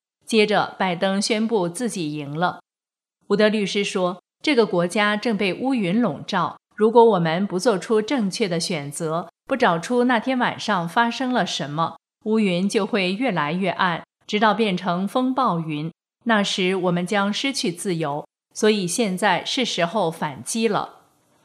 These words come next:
做律师四十三年的伍德认为美国正经历一场宪法危机。他说，“如果他们拿走你的言论自由权，下一个他们会拿走什么？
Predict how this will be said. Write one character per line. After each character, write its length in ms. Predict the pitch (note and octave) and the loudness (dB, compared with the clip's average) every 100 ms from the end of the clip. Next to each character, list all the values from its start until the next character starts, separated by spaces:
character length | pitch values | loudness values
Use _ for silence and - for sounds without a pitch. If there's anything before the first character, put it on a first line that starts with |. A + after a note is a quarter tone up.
| _ - | _ -2
做 180 | C#4+ | 2
律 180 | B3+ B3 | 4 2
师 300 | G#3+ B3 B3 | 0 0 0
四 200 | B3 C#4 | 0 -2
十 120 | G#3+ | -2
三 280 | G#3 B3+ C4 | -2 -2 0
年 180 | A#3+ E3+ | 0 0
的 120 | F#3 | 0
伍 180 | E3+ D3+ | -2 -4
德 360 | D#3 D#3 E3 E3+ | -4 0 0 0
认 140 | A3+ | 0
为 160 | A3 G#3 | 2 2
美 220 | G#3 E3+ | 0 -2
国 300 | D3+ F3 F3+ | -2 0 0
正 320 | F3 A3 G3 | 0 0 0
经 220 | F#3+ C4 C#4 | -2 0 0
历 160 | G#3+ | 0
一 80 | G#3 | -4
场 320 | - F3 D3+ | -4 -6 -6
宪 260 | - B3+ F3+ | -4 -2 -2
法 260 | E3+ C#3+ E3+ | -4 -6 -2
危 160 | F#3 | -2
机。 360 | F3+ F3+ F3 E3+ _ _ | -2 -4 -6 -8 _ _
他 120 | - F#3+ | -6 -4
说 380 | - F3+ F#3 - _ - | 0 -2 -2 -8 _ 2
，“如 160 | G3+ | 4
果 200 | A3+ F#3+ | 4 2
他 160 | E3+ G#3+ | 2 0
们 160 | G#3 F#3+ | 0 2
拿 180 | E3 | 2
走 260 | A#3+ F#3+ F#3 | 2 0 0
你 160 | G#3 D3 | -2 -2
的 220 | E3+ F3 | 0 0
言 240 | E3+ D#3+ | 0 0
论 220 | A3+ A#3 F#3+ | 0 0 0
自 200 | C#4 G#3 | -2 -2
由 180 | D#3+ | -2
权， 400 | F#3 - D3+ D#3 G3 _ - | -2 -4 -4 -6 -12 _ -6
下 260 | - C4 | 0 2
一 120 | G3 E3+ | 0 0
个 240 | G3+ F3 | 0 0
他 140 | F#3 | 0
们 120 | G3 F#3+ | -2 -2
会 180 | G#3 | -2
拿 200 | E3+ D#3 | -2 -2
走 220 | G3 F#3+ D#3+ | -2 -2 -4
什 220 | - D3 | -6 -6
么？ 260 | D3+ E3+ | -6 -6